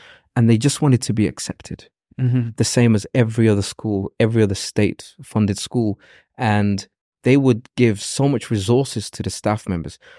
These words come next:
Speaker 1: I was, they were training me to become a sailor.
Speaker 2: A sailor?
Speaker 1: Yeah.
Speaker 2: Ajib.
Speaker 1: Because we wanted to go on a sailing trip twice a year for two weeks, take all the students across the English Channel.
Speaker 2: Mm.
Speaker 1: Um, so I was, I was on a six-month training course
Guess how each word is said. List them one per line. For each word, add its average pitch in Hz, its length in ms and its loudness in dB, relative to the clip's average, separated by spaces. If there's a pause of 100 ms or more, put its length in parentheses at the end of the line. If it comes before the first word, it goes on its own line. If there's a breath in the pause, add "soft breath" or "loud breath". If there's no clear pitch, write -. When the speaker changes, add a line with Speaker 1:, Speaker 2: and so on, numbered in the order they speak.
(180 soft breath)
Speaker 1:
I 143 140 2
was, 196 300 0
they 151 140 4
were 185 140 2
training 175 440 2
me 139 120 4
to - 120 -8
become 123 320 2
a 107 60 2
sailor. 95 460 -2 (680)
Speaker 2:
A - 80 -16
sailor? 170 520 -10
Speaker 1:
Yeah. 104 340 0
Speaker 2:
Ajib. 117 220 -8
Speaker 1:
Because 131 340 2
we 127 140 2
wanted 160 280 2
to - 100 -8
go 123 160 2
on 117 120 2
a 107 40 -2
sailing 120 420 0
trip - 340 -4 (300 soft breath)
twice 127 360 2
a 120 60 -2
year 117 180 0
for 120 160 -8
two - 220 -4
weeks, 131 480 -6 (400)
take - 240 0
all 131 160 6
the 131 80 0
students 135 480 -2
across - 460 -2
the - 100 -6
English 110 300 -4
Channel. 90 340 -4 (460)
Speaker 2:
Mm. 208 460 -2
Speaker 1:
Um, 104 340 2
so - 220 0
I 117 140 4
was, 139 380 2
I 120 140 4
was 120 180 2
on 113 120 4
a 104 60 2
six-month - 540 -4
training 107 460 0
course 107 340 -2